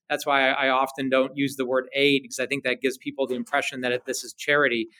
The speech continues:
What this actually is, is a U S national security bill,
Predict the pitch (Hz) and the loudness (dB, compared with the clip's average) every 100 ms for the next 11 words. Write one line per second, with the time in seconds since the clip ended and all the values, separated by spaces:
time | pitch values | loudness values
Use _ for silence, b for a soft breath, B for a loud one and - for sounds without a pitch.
0 | b _ - 180 202 196 175 175 - 151 | b _ 0 4 4 4 2 2 2 4
1 | 160 151 123 135 143 143 - 127 127 127 | 4 4 0 0 4 2 2 0 0 0
2 | 123 - - - 127 113 107 113 113 | -8 -10 -8 -2 0 0 -2 -6 -12